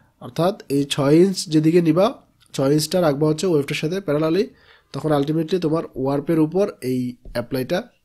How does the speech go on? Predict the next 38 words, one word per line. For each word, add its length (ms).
হবে। 280
আবার 220
ওয়েভটা 340
যখন 220
করবা 260
তখন 260
উল্টা 260
করে 200
নিবা, 240
অর্থাৎ 380
ছয় 200
ইঞ্চটা 280
রাখবা 280
হচ্ছে 320
ওয়ার্পের 360
সাথে 240
প্যারালাল। 400
ওয়ার্পে 320
যে 120
ইয়ার্নগুলো 360
আছে 160
এগুলোর 180
সাথে 160
প্যারালাল 320
করে 160
ছয় 240
ইঞ্চ 200
নিবা, 200
তো 80
তখন 260
তুমি 160
ওয়েভটাগুলো 480
দেখতে 240
পারবা। 260
কথা 160
বুঝতে 220
পারছো 220
কিনা? 180